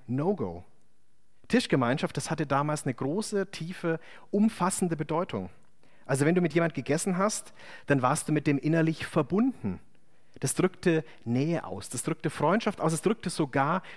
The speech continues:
Gottesgemeinschaft aus, die ja eigentlich nicht möglich war. Ja, also so,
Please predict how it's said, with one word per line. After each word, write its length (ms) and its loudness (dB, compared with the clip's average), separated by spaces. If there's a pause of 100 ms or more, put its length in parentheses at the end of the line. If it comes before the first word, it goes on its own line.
Gottesgemeinschaft 1120 -2
aus, 460 -10 (640)
die 80 0
ja 160 4
eigentlich 320 0
nicht 140 6
möglich 340 2
war. 220 -4 (440)
Ja, 140 2
also 180 -2
so, 380 2